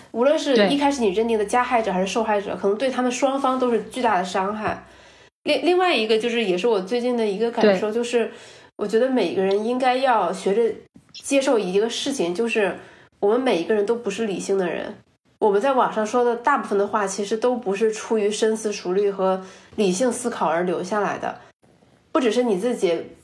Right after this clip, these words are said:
Speaker 1: 别人也是这样。
Speaker 2: 是。
Speaker 1: 就是你，你要，就是如果你现在回看你四五年前在网上的留言，很多可能会让你羞耻到想要，想要，就是觉得自己要社会性死亡的那种，但别人也是一样。就是很多人，
Speaker 2: 是。
Speaker 1: 现在大家都很喜欢是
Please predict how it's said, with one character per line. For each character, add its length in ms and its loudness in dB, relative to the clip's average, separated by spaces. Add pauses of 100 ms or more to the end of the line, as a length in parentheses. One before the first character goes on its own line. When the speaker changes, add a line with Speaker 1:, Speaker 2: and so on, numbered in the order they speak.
(180)
Speaker 1:
别 180 4
人 140 4
也 120 8
是 100 -2
这 160 0
样。 260 -2 (400)
Speaker 2:
是。 100 -2
Speaker 1:
就 0 -
是 360 2 (720)
你， 160 2
你 100 2
要， 280 2
就 200 -2
是 220 0
如 80 -2
果 100 2
你 140 0
现 120 -2
在 80 2
回 120 2
看 180 -2
你 160 -2
四 220 -8
五 100 2
年 240 0
前 160 -2
在 80 2
网 180 0
上 80 -2
的 80 2
留 160 0
言， 200 0
很 180 -2
多 140 2
可 100 -6
能 100 -2
会 120 -2
让 180 2
你 20 -2
羞 240 -4
耻 140 -6
到 160 2
想 180 -2
要， 280 0 (320)
想 240 2
要， 100 0
就 100 -2
是 220 2
觉 140 2
得 80 2
自 100 -6
己 60 2
要 120 4
社 140 0
会 80 4
性 160 2
死 220 -4
亡 180 0
的 80 0
那 220 2
种， 200 -2 (300)
但 160 -2
别 180 2
人 140 4
也 100 2
是 140 -4
一 140 0
样。 340 0
就 100 -2
是 80 2
很 160 -2
多 140 0
人， 300 0 (260)
Speaker 2:
是。 220 2
Speaker 1:
现 180 4
在 80 4
大 100 -2
家 140 2
都 140 0
很 120 0
喜 140 -4
欢 160 0
是 320 -2